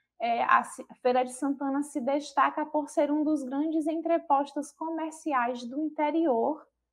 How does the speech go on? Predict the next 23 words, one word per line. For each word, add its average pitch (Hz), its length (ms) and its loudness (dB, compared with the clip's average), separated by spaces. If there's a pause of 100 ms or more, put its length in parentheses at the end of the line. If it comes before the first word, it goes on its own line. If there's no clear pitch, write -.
(160)
do 285 140 2
estado. 208 720 -6 (2250)
E 247 100 -2
aí 254 260 6
torna-se 285 640 2
representativa 285 1120 0
comercialmente 277 1200 -2
por 269 260 -2
gerar 262 320 2
empregos 247 720 -2
e 302 40 0
possibilitar 285 1000 0
a 247 40 -2
circulação 254 720 -2
de 247 120 -4
capital, 254 760 -2 (320)
pessoas 277 720 0 (240)
e 247 120 0
mercadoria. 247 1040 0 (420)
E 240 120 2
assim, 247 520 4
a 254 120 0
feira 311 600 4